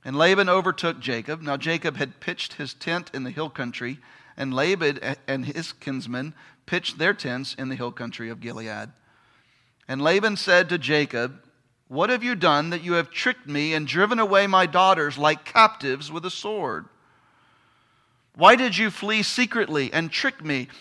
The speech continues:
and did not tell me, so that I might have sent you away with myrrh and songs, with tambourine and lyre?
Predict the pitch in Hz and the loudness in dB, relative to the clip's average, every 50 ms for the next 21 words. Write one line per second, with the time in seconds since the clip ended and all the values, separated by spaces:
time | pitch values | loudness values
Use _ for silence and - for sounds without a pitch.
0 | - _ - 196 185 156 220 214 214 220 220 208 - - 262 269 277 233 180 165 | -16 _ -4 -2 4 4 4 6 6 6 4 4 2 2 2 4 4 4 2 -2
1 | - - - - - - 262 254 277 277 269 247 254 262 254 233 202 - - 240 | -2 -4 -10 -12 -4 -2 0 4 6 4 6 6 6 6 6 4 2 2 0 -2
2 | 247 233 - 233 226 214 208 202 214 233 226 190 165 156 151 170 180 - - _ | -2 -2 -2 -2 0 0 0 2 2 4 4 4 2 0 -2 -4 -4 -6 -8 _
3 | - 190 220 254 262 208 147 113 120 139 147 151 - - 240 233 185 139 117 101 | -6 2 4 6 6 6 6 4 2 -2 -2 -4 -4 0 2 4 4 4 2 -2
4 | 104 - 123 143 165 160 - - 180 180 175 180 185 240 240 185 131 123 127 147 | -8 -12 -10 -10 -12 -8 -4 -4 -4 -2 0 0 0 0 -2 -2 -4 -6 -4 -4
5 | 170 208 202 - - - 143 - | -2 -2 -2 -2 -4 -6 -10 -16